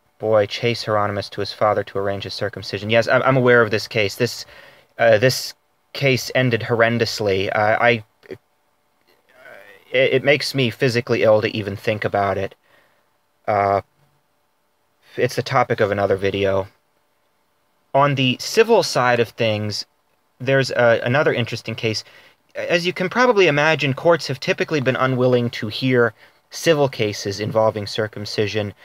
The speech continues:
uh, e-, except for cases where the, the damage is excessive, you know, beyond average, beyond the average case, which, I mean, to me is ridiculous. Every circumcision is botched,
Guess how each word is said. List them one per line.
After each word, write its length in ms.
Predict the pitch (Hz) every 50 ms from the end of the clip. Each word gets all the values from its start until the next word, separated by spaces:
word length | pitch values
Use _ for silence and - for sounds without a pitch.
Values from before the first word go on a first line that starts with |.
| - - - _ _ _ _ _ - 117
uh, 220 | 110 107 - 120
e-, 340 | - - - _ - - 78 - - _ _
except 340 | 135 139 - - 208 202 -
for 180 | 165 139 - 160
cases 280 | 147 135 127 120 110 113
where 100 | 120 - 117
the, 140 | 107 98 -
the 180 | - 104 101 92 - 127
damage 260 | 123 123 117 107 98 107 101
is 80 | -
excessive, 540 | - - - - 123 113 - - 104 98 95 - -
you 60 | 101
know, 140 | 101 101 95 _ - - 117
beyond 440 | - 131 127 131 135 127 123 120 117
average, 600 | - 107 107 104 101 92 101 98 95 - - -
beyond 240 | 104 113 113 117 110
the 100 | 101 101 101
average 220 | 98 - 101 - -
case, 340 | - 101 98 95 - - - _ _ - - - - - - _ _ -
which, 180 | 175 - -
I 40 | -
mean, 140 | 143 135 127
to 80 | 147 151
me 100 | 156 151
is 120 | 131 - 110 101
ridiculous. 400 | - 120 110 - 101 104 104 -
Every 220 | 135 156 143 156 - - 127
circumcision 500 | 117 - 104 95 - - 104 92 95 98
is 100 | 95 -
botched, 480 | - 104 101 95 92 - - - -